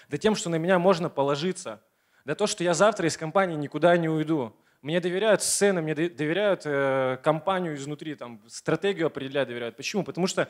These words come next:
они уверены во мне на сто процентов, так же, как и я в них. И ваша задача, если вы хотите стать профессионалом, ваша задача попасть в этот коллектив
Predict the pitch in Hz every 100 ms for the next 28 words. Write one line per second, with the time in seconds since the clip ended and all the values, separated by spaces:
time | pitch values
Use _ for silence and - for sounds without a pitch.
0 | - - 143 190 202 175 214 240 190 147
1 | 147 147 135 - 185 160 - 147 120 -
2 | 151 147 131 135 147 117 110 _ _ _
3 | - 123 208 208 170 180 247 - 160 170
4 | 170 180 180 - 175 - 147 - - 156
5 | 214 143 147 - 156 170 180 - 147 202
6 | 170 - 175 147 - 139 143 - 254 -